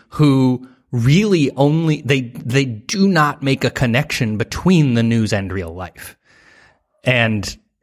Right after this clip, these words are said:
and, like, that, I mean, that's the, that's the <laughs> point I'm trying to make. It has nothing to do with gay marriage or <laughs> whatever, but, like, like, the news is the news and real life is real life, and ne'er the tween shall meet. And,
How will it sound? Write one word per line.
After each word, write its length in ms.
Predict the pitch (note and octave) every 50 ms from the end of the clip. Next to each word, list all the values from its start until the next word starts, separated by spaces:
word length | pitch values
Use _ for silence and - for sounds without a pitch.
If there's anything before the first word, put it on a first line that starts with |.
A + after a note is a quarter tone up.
| _
and, 280 | - B2+ A#2+ A2+ A2+ A2
like, 480 | A2+ G#2+ G2+ F#2+ F2+ - - - - - -
that, 180 | B2 C3 C3 A2 A#2
I 60 | A#2 A#2
mean, 140 | A#2 A2+
that's 260 | A#2 C3+ C#3 B2+ - -
the, 100 | C#3+ -
that's 320 | A2 C3+ C3 B2+ - -
the 100 | - B2
<laughs> 0 |
point 300 | F#2 G2+ G#2+ C#3+ C3 A#2+
I'm 120 | G#2+ G#2
trying 240 | G#2 - A2 G2 F#2
to 60 | F#2+
make. 240 | F#2+ F2+ F#2+ - -
It 60 | A2
has 100 | G#2 G2+
nothing 280 | G#2+ B2 A#2+ A#2 B2+ A2+
to 60 | G#2+ G2
do 160 | G2 G#2 G2
with 140 | G2 F#2 -
gay 240 | G#2 G2+ G2 G2 - -
marriage 360 | G#2+ A2 G#2 F#2 F#2 F#2 F2+
or 80 | F2
<laughs> 140 | - - -
whatever, 460 | - C3 G#2 C#3+ C#3+ A#2+ G2 A#2+ G#2+
but, 180 | F#2+ A2+ G2+ -
like, 260 | G#2+ G#2+ G2 G2 - - - - - - - - - _ _ -
like, 180 | - A2 G#2+ A2
the 80 | A#2
news 400 | A2 G#2+ B2+ D3+ E3+ F3 E3+ D3+
is 140 | D#3 C3+ -
the 100 | - A#2+
news 420 | B2 C#3+ F3+ G3+ F#3+ F#3 F3+ E3+ D#3+
and 160 | - A2 G#2+
real 160 | A2+ C3+ C#3 C#3
life 240 | C#3 B2 A#2+ A#2
is 140 | B2 A2 G2 A2
real 260 | A#2+ A#2+ A#2 A2+ G#2+
life, 280 | A#2+ C#3+ D#3 D3 C#3+ -
and 200 | - A2+ G#2+ G#2+
ne'er 180 | A2 A2+ A2+ A2
the 80 | G#2+
tween 240 | G#2+ - A#2+ G#2+ G#2
shall 200 | - - G#2+ F#2+
meet. 420 | G2 G#2+ A#2 G2+ E2 D#2 - - - - - - - - _
And, 460 | - A2+ A2+ G#2+ G#2 G#2 G2+ G2 F#2+